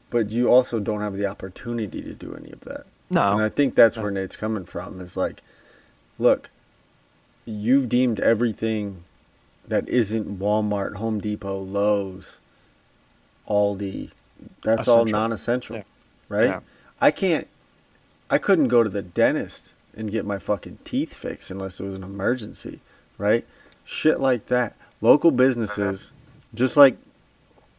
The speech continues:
Speaker 1: my friend Brian that you met, you know, down the road forever ago. He can't work. He runs an ad agency.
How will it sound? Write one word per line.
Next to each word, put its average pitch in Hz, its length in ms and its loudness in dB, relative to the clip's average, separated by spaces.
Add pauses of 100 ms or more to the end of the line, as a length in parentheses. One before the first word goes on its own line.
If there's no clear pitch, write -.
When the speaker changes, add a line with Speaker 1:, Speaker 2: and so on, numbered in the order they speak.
(120)
Speaker 1:
my 120 160 2
friend 120 300 4
Brian 110 400 6
that 98 100 -4
you 107 140 -2
met, 104 280 0 (460)
you 104 120 -8
know, 92 300 -6
down 101 240 0
the 98 60 -6
road 98 460 -2
forever 101 400 0
ago. 90 320 -8 (1400)
He 123 360 0
can't 143 320 -2
work. 101 400 -2 (280)
He 127 180 0
runs 127 300 0
an 110 120 -2
ad 110 300 4
agency. 95 720 -8